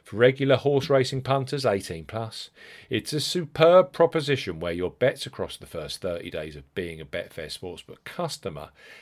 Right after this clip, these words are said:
add up to a generous amount of free bets. So Betfair Sportsbook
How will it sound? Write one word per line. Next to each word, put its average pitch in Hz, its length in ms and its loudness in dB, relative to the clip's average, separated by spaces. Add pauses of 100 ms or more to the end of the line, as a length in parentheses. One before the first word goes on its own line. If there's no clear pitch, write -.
(180)
add 110 240 4
up 90 320 2 (380)
to 95 220 -4
a 98 140 0
generous 98 880 -2 (100)
amount 98 640 -4
of 80 80 -14
free 90 480 -4
bets. - 380 4
So 101 160 0
Betfair 151 580 4
Sportsbook 143 720 -4